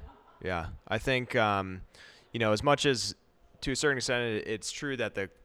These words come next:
the customer's always right, you know, there is a reason that they, they come to your establishment, and, and part of that is because they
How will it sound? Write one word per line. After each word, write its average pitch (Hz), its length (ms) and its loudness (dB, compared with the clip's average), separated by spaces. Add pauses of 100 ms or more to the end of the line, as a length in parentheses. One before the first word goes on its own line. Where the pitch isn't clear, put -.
(120)
the 104 80 -8
customer's 110 420 -4
always 101 280 0
right, 98 340 0 (120)
you 101 80 -8
know, 92 120 -6
there 101 200 0
is 156 120 0
a 123 60 -2
reason 113 260 -4
that 95 100 -10
they, 95 220 -2 (280)
they 92 220 0 (120)
come 135 200 -2
to 117 40 0
your 104 100 2
establishment, 95 720 0 (100)
and, 90 600 -6
and 87 420 -8 (500)
part 180 260 8
of 123 100 2
that 90 340 0
is 107 340 -2
because 101 540 -4
they 104 380 -2